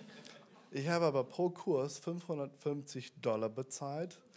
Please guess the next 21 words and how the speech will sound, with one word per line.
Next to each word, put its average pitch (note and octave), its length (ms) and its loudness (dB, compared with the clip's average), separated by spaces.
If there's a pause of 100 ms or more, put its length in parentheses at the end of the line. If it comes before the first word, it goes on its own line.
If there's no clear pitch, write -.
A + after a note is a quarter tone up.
(220)
ohne A#2+ 300 -2
Bücher. A2+ 380 -2
Die C3 100 -4
Bücher A#2 280 -4
kamen A2 300 -6
dazu, A2 320 -8
zwischen B2+ 340 -6
eins A#2 300 -10
und A2+ 100 -12
zweihundert, A#2 580 -6
haben A#2+ 160 -4
wir A2+ 100 -6
heute A#2+ 160 -4
Morgen A#2 200 -2
drüber A#2+ 200 -6
gesprochen. C3 560 -4 (480)
So C3 100 -2
pro A#3+ 300 2
Kurs F3 840 10 (840)
siebenhundert D#3+ 920 6
Dollar. C3+ 360 4